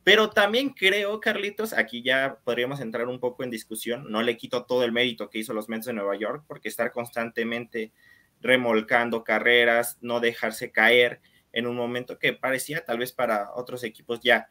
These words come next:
era un juego perdido, ya vamos a darle la vuelta a la hoja. No, este equipo de los Mets de Nueva York se fajó en la caja de bateo.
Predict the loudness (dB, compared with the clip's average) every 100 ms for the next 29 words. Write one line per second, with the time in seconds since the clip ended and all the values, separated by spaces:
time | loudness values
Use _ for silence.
0 | _ -4 -2 -2 -2 -2 0 0 0 -2
1 | -6 -4 0 2 2 0 -4 -4 -2 -2
2 | 0 0 2 0 -4 -10 -12 -8 0 2
3 | 4 2 2 0 -2 -4 -4 -6 -6 -6
4 | -6 -6 -2 -2 -2 -4 -4 -2 0 0
5 | 0 -4 -6 _ _ _ -4 0 0 -2
6 | -2 -2 0 0 2 0 2 2 2 0
7 | 0 -2 -2 -4